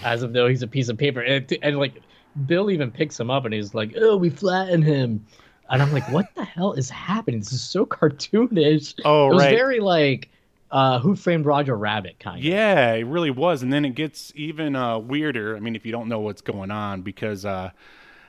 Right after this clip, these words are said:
Speaker 2: they, uh, the lady, uh, Roxanne introduces herself and thanks, uh, Bill and Ted. And I guess, uh, another mobster shows up and they load her into the phone booth because, you know,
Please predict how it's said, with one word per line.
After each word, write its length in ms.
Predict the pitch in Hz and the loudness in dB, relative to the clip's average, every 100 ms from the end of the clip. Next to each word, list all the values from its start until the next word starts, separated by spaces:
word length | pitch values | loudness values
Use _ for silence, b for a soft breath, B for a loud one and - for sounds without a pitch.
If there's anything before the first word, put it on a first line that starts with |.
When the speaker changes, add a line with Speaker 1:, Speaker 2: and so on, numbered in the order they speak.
| B _ | B _
Speaker 2:
they, 280 | 123 120 117 | 0 2 2
uh, 160 | 113 | 0
the 100 | 113 | 0
lady, 680 | 123 139 139 139 135 131 131 | 0 0 0 -2 -2 -4 -4
uh, 120 | 117 117 | -4 -2
Roxanne 520 | 123 127 - 123 113 | -2 -2 -4 -6 -4
introduces 460 | 113 110 131 131 117 | -6 -6 -8 -8 -8
herself 640 | 135 - 143 135 131 - | -8 -4 0 0 -2 -6
and 120 | 101 | -10
thanks, 400 | - 120 120 - | -6 -6 -6 -8
uh, 260 | 110 98 95 | -10 -10 -12
Bill 280 | 92 127 120 | -8 -6 -4
and 140 | 104 | -6
Ted. 480 | - 156 160 160 151 _ b b b | -6 -4 -4 -6 -8 _ b b b
And 400 | 113 110 107 107 | -8 -6 -4 -4
I 60 | 107 | -4
guess, 380 | 117 131 127 - | 0 -2 -2 -4
uh, 300 | 113 107 104 | -2 -2 -4
another 420 | 104 113 127 131 | -4 -2 0 0
mobster 680 | 127 123 123 117 - 123 120 | 0 0 -2 -6 -8 -6 -6
shows 400 | - - 123 110 | -6 -4 -4 -2
up 300 | 120 117 - | -2 -2 -2
and 80 | 110 | -6
they 160 | 113 110 | -4 -4
load 340 | 107 117 120 | -4 -2 -4
her 320 | 117 117 117 | -4 -4 -4
into 240 | 110 113 107 | -6 -10 -12
the 100 | 104 | -10
phone 360 | - 139 139 | -2 0 0
booth 320 | 131 135 135 | 0 -2 -2
because, 420 | 107 - 113 98 104 | -6 -6 -6 -6 -6
you 140 | 104 | -8
know, 180 | 90 | -8